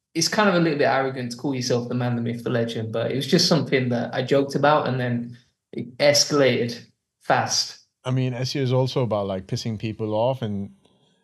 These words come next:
Speaker 2: they're like, "Oh, this Julian guy's so arrogant." And when they meet you in person and they're like, "Oh, it's,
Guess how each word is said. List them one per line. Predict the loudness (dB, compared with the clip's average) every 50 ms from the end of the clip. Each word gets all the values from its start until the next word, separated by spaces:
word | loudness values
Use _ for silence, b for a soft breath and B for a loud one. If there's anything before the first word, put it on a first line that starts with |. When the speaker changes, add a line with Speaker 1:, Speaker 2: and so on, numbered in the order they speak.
| _ -8
Speaker 2:
they're | -6 -4
like, | -2 -4 -4 -6 -8 -6 -2 0
"Oh, | 2 2 2 0 -2
this | -2 -4 -4 -4 -6 -6 -4
Julian | -2 0 0 0 2 2 2
guy's | 2 2 0 -2
so | -2 0 0 2
arrogant." | 2 2 2 2 2 0 0 -2 -2
And | -2 -2
when | -2 -2 -2
they | -2
meet | 0 0 0 -2 -2 -2
you | -2
in | -2 0
person | 2 2 2 2 2 0 -2 -2
and | -2 -2 -2
they're | -2 -2
like, | -2 -2 -2 -4 -8 _ _ _ -2
"Oh, | -2 0 -2
it's, | -2 -4 -8 -8 -10